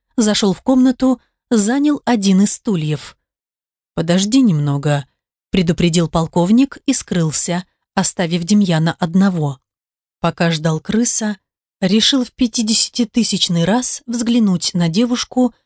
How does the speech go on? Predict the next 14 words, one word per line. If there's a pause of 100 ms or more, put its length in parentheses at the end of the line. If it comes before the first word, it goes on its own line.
(140)
которая
и
привела
к
многолетней
Одиссее. (800)
За
десять
лет (360)
Демьян
сменил
множество
мобильников — (300)
но